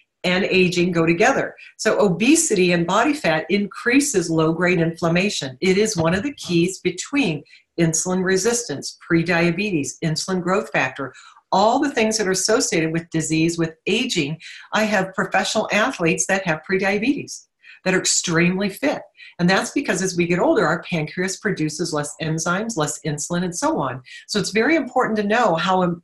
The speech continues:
how essential it is that we know your body fat, not just your weight, because those things then elevate the risk of tumors and diabetes and cancer.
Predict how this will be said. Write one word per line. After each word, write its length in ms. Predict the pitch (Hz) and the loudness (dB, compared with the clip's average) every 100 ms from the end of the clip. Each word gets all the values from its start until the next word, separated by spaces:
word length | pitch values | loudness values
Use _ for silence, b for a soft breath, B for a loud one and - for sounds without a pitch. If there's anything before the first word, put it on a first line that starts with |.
| - | -4
how 340 | 175 170 165 - _ - | 0 0 -2 -12 _ -6
essential 680 | 170 - - 311 311 220 165 | -4 -2 0 0 2 2 2
it 80 | |
is 200 | 147 143 | 2 0
that 120 | - 175 | -2 -2
we 80 | |
know 120 | 175 160 | 0 0
your 240 | 147 139 | -2 -4
body 340 | 180 214 233 220 | -2 0 0 -2
fat, 360 | - 147 143 - B B | 0 -2 -2 -6 B B
not 300 | 175 180 202 | 0 2 2
just 280 | 208 196 - | 0 -6 -2
your 160 | 175 156 | -2 0
weight, 400 | 185 196 143 - B B | 2 2 0 -8 B B
because 300 | - 190 156 | -4 -2 0
those 340 | 190 214 247 - | 4 6 4 0
things 300 | - - - | -8 -20 -4
then 220 | 175 170 | -2 0
elevate 560 | 175 196 226 165 156 151 | 0 2 2 2 -2 0
the 120 | 156 | -2
risk 340 | 160 170 - 151 | 0 0 -2 -8
of 120 | - | -8
tumors 580 | - 214 208 202 202 - B B - | -4 0 0 -2 -4 -8 B B -4
and 260 | 180 180 165 | -2 0 0
diabetes 800 | 156 156 156 160 160 160 - _ | 2 2 2 2 4 2 -2 _
and 300 | 156 156 160 | -2 0 -2
cancer. 520 | - 143 135 - 82 | -4 -6 -4 -8 -12